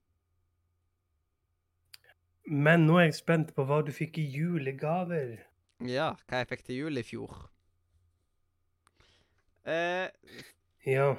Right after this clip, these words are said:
Speaker 2: ja, da skal jeg starte med gaven ifra deg, kanskje.
Speaker 1: Det kan du godt.
Speaker 2: Da fikk jeg jo litt, eh, grann av snacks. Smash, Nonstop, Simon, eh, Burn Apple Kiwi.
Speaker 1: Alt som du sa.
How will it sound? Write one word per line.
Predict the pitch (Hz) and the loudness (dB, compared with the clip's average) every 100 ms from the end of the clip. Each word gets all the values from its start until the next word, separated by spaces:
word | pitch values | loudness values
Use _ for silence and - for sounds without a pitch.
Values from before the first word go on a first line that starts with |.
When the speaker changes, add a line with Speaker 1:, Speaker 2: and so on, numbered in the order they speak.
| - - _ _ _ - | -6 -20 _ _ _ -14
Speaker 2:
ja, | 151 135 | -12 -12
da | - 143 156 165 170 175 170 165 - _ - | -12 -6 -2 0 -2 -4 -6 -8 -16 _ -18
skal | - 147 | -6 -4
jeg | 135 | -2
starte | 156 - | -6 -6
med | 123 135 | -8 -8
gaven | 120 | -8
ifra | 120 - 120 | -10 -10 -10
deg, | 113 | -10
kanskje. | 226 - 202 - _ _ _ _ _ _ _ _ _ _ _ _ _ _ _ _ _ _ _ _ _ _ _ _ _ - | -12 -12 -12 -14 _ _ _ _ _ _ _ _ _ _ _ _ _ _ _ _ _ _ _ _ _ _ _ _ _ -6
Speaker 1:
Det | 123 | 0
kan | 160 | 2
du | 165 | 4
godt. | 170 190 - - | 2 0 -4 -14
Speaker 2:
Da | - 135 | -12 -6
fikk | 160 - | -6 -4
jeg | 143 | -6
jo | 147 | -4
litt, | 151 151 _ 147 | -6 -8 _ -8
eh, | 143 | -6
grann | 143 147 | -4 -4
av | 147 | -4
snacks. | - 175 196 - - - _ _ _ _ _ _ _ | -8 -10 -10 -14 -20 -20 _ _ _ _ _ _ _
Smash, | - 151 151 - - | -8 -8 -8 -14 -14
Nonstop, | 139 131 123 - 131 127 _ _ | -10 -10 -12 -12 -12 -12 _ _
Simon, | - - 127 123 123 123 123 _ _ _ _ _ _ _ - | -16 -8 -6 -6 -8 -10 -14 _ _ _ _ _ _ _ -10
eh, | - 123 135 | -6 -6 -6
Burn | 120 139 139 139 | -6 -2 0 0
Apple | 123 - 127 | -4 -8 -14
Kiwi. | - 127 123 127 | -12 -8 -4 2
Speaker 1:
Alt | 170 185 | 2 2
som | 180 | -2
du | 170 - | -4 -6
sa. | - | -12